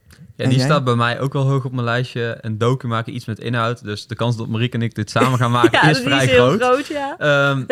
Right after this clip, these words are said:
Speaker 1: want docu, de docuhoek heb ik eigenlijk nog niet echt
Speaker 3: Nee.
Speaker 1: ontdekt. Ehm, maar we zijn nou wel met heel veel leuke dingen bezig. Ik wilde echt meer series gaan maken en zelf formats ontwikkelen. Nou, het afgelopen half jaar is dat echt heel hard gegaan. We hebben echt heel veel nieuwe dingen bedacht. Ik en, eh,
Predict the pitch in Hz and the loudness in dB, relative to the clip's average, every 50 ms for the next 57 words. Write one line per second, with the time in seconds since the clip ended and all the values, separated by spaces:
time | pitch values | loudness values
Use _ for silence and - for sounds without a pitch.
0 | 254 - 135 143 147 151 127 98 107 123 120 117 117 143 156 196 190 196 165 156 | -4 -2 0 0 2 0 0 -2 -6 -6 -4 -2 2 2 2 2 4 4 4 4
1 | 160 - - - - 127 117 - - - - 113 110 107 107 113 156 185 196 - | 4 2 -2 -6 -10 -10 -10 -12 -16 -12 -6 -4 -4 -2 0 2 2 2 4 4
2 | 170 151 143 - - - - 123 135 135 147 123 - - _ _ - 156 190 208 | 2 2 2 0 -4 -2 0 2 2 2 0 -4 -10 -16 _ _ -4 0 2 2
3 | 180 170 147 147 139 131 147 180 185 - - 156 185 190 185 175 170 175 175 202 | 2 2 4 4 4 4 4 4 2 0 -6 -6 -6 -4 -2 0 2 2 2 0
4 | 240 - - - - - - _ _ _ _ - - 123 127 127 123 123 120 113 | 0 -4 -10 -20 -20 -20 -20 _ _ _ _ -8 -4 -2 0 2 2 2 0 0
5 | - 120 117 123 127 135 135 127 113 127 123 131 135 123 117 117 127 147 151 147 | 0 0 2 2 2 2 2 2 2 2 2 2 2 2 2 2 2 2 2 2
6 | 127 123 139 143 131 127 123 123 123 113 117 107 110 104 107 101 98 110 113 139 | 2 2 2 2 2 2 2 2 2 0 0 -2 -4 -4 -4 -4 -2 0 2 2
7 | 175 180 185 190 190 - - - - 120 113 117 123 131 135 127 - - 123 - | 2 2 0 -2 -4 -6 -12 -12 -10 -8 -6 -4 -2 -2 -2 -2 -2 -4 -4 -4
8 | - 117 120 113 107 - - - 147 165 185 190 185 - - 175 160 160 160 160 | -2 -2 0 -2 -2 -2 -2 -2 0 0 0 -2 -2 -4 -4 -4 -2 -2 0 0
9 | 160 160 151 165 156 - 110 107 110 113 110 - - - 117 123 135 - - 147 | 0 -2 -2 -4 -6 -6 -4 -2 -2 -2 -4 -6 -4 -4 -2 -2 -4 -4 -6 -6
10 | 160 185 175 165 165 - 151 147 135 143 147 143 151 143 143 151 - - - - | -4 -4 -4 -4 -6 -6 -6 -4 -2 -4 -4 -4 -4 -6 -6 -6 -10 -16 -20 -20
11 | - - _ - 120 107 92 95 104 107 131 131 - 160 143 135 - 123 117 120 | -20 -20 _ -4 0 0 0 0 0 -2 -4 -2 0 0 0 0 2 2 0 2
12 | 139 139 - 147 139 117 - 123 - - 117 131 131 110 110 113 135 160 165 156 | 0 0 0 0 0 0 -2 -4 -6 -6 -4 -2 -2 0 2 2 4 4 4 4
13 | 147 139 - - 127 117 131 135 147 147 139 135 127 120 123 107 - 123 143 170 | 4 2 0 -2 -2 0 0 0 0 0 0 0 0 -2 -2 0 2 2 4 4
14 | 185 175 165 151 147 147 139 131 135 143 165 160 147 151 156 175 - - - 135 | 4 2 2 2 4 2 2 2 2 0 0 0 0 0 -2 -2 -4 -6 -8 -8
15 | 131 - - 127 120 123 120 117 113 113 110 107 107 | -8 -6 -6 -6 -4 -4 -4 -4 -4 -4 -4 -6 -6